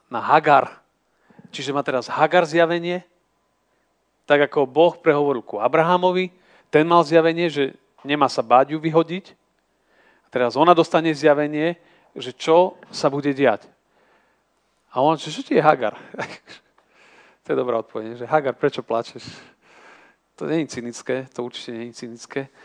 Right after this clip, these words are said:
A hovorí, že, že neboj sa, však Pán Boh počul. Pán Boh počuje hlas a predsa je tu zasľúbenie, že toto dieťa to nezomrie takto tu na púšti.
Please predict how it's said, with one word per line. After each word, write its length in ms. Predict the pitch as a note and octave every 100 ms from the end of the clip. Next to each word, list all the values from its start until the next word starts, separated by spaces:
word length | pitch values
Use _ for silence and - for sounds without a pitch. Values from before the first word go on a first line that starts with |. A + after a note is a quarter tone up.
| - - _
A 400 | - B2 B2 B2 B2 B2 _ _ _ _ _
hovorí, 240 | - D3+ C#3+
že, 240 | C#3+ D3 _ _ _
že 160 | A#2+ B2+
neboj 260 | A3 A#3+ D3
sa, 260 | - A#2+ B2
však 280 | - B2+ - _ _ _ _ _ _ _ _ _ _ _ _
Pán 160 | E3
Boh 160 | F3 C#3+
počul. 400 | G#3 G3+ A2+ G#2+ _ _ _ _ _ _
Pán 80 | C#3+
Boh 140 | D3
počuje 340 | - G#3+ - B2+
hlas 400 | A#2 A#2+ C#3 - _ -
a 80 | -
predsa 240 | C#3 - C#3+
je 100 | G3
tu 80 | B3
zasľúbenie, 880 | C#3+ B2 - C3 B2+ A#2+ A2+ B2 - _ _ _ _ _ _ _ _ _ _ _ A#2
že 480 | A2+ B2 A#2+ A#2+
toto 240 | - C3 B2+
dieťa 320 | C3+ C#3 B2+ D3 _ _ _ _ _ _ _ _
to 120 | B2+
nezomrie 360 | B2+ D#3 F#3 A2+
takto 280 | B2 A#2 B2+
tu 160 | -
na 160 | A#2+ A2
púšti. 520 | - A2+ - - -